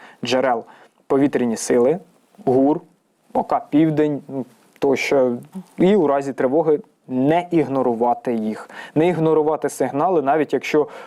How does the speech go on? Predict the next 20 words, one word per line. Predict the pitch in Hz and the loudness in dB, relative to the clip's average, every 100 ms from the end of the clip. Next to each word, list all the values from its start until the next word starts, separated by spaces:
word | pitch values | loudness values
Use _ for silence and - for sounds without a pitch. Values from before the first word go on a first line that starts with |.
| - | -12
були | - 156 170 | -2 2 2
попередні | - 147 143 143 135 127 | 0 -4 -2 -2 -2 -2
рази | 123 123 185 | 0 2 2
і | 151 120 | 2 -2
було | 117 123 139 120 - _ | -2 0 0 -2 -6 _
тихо. | 127 - - - - - - _ _ _ _ | -2 -2 -6 -10 -18 -20 -20 _ _ _ _
Ми | - 175 | -2 0
слідкуємо | 180 175 - 139 120 | 0 0 0 0 0
за, | 120 | -2
за | 113 - 143 139 | -4 -4 0 0
ситуацією | 135 135 143 147 180 - 151 143 143 | 0 -2 0 0 0 0 2 2 2
і | 143 | 2
в | |
разі | 135 135 131 127 107 | 2 0 2 0 0
потенційної | 131 123 135 - 135 131 131 127 120 - | -2 0 -2 0 0 2 4 2 -2 -6
загрози | 143 127 127 147 151 151 143 - - - - - - - - - _ | -2 0 0 0 2 0 -2 -12 -20 -20 -20 -20 -20 -20 -20 -20 _
вас | 147 170 | -2 -2
попередимо. | - 170 180 175 143 139 127 127 131 | -2 -2 0 0 -2 -4 -2 -2 0
І, | 165 185 | 2 4
е, | 196 180 160 156 | 4 4 2 2